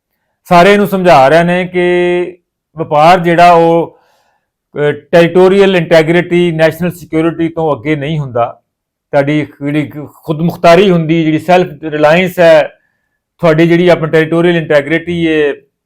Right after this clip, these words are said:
ਉਹ ਤੋਂ ਅੱਗੇ ਕੋਈ ਚੀਜ਼ ਨਹੀਂ ਹੁੰਦੀ। ਪਰ ਇਹ ਜਿਹੜੀਆਂ, ਜਿਹੜੇ ਇਹ, ਅਹ, ਕੈਨੇਡਾ ਦੇ ਸਰਕਾਰ ਨੇ, ਕੈਨੇਡਾ ਦੇ ਜਿਹੜੇ ਆ ਕਾਲੋਨੀ ਦੇ ਜਿਹੜੀ, ਜਿਹੜੀ ਕ-, ਕ-, ਹੁਣ ਕਾਲੋਨੀ ਨੇ ਕਬੀਨਾ ਹੀ ਐਸੀ ਬਣਾਈ।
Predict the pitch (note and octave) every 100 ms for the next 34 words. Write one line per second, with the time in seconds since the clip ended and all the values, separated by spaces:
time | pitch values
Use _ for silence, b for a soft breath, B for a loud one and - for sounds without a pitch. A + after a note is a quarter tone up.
0 | _ _ _ _ _ _ _ _ _ _
1 | _ _ G3 G3+ G#3 G3+ D#3+ G3 F#3+ -
2 | - G3+ D#3+ E3+ D#3 E3 E3 F3+ F#3+ F#3
3 | E3+ F3 F3 F3 F3 E3+ C#3 A2+ _ _
4 | _ _ D3 F3 F#3 E3+ F3 F3 E3 D3
5 | - _ _ _ _ _ _ _ _ D3+
6 | D3 C#3 C3 A#2+ - - E3 E3 F#3 G3
7 | F3+ D#3+ D#3 E3 F3+ E3+ E3+ E3 F3+ F#3+
8 | F#3 F#3 E3+ D#3+ D#3 E3+ F3+ F3+ F3 D#3
9 | - F#3+ G3 F#3+ A3+ G3+ B3 A#3+ A#3 A#3+
10 | C#4 C#4+ C#4+ G#3 G3 G#3+ C#4+ F4+ F#4+ -
11 | A#3+ A3 G3 A#2+